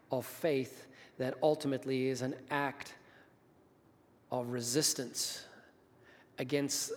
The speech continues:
those forces that would want us to cower and not stand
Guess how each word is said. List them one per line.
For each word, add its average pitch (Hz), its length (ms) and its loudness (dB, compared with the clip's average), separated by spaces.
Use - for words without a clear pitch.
those 147 280 4
forces 135 680 0
that 131 180 0
would 131 160 2
want 139 300 0
us - 380 0
to 139 100 -2
cower 131 580 2
and 135 160 2
not 139 220 2
stand 127 640 0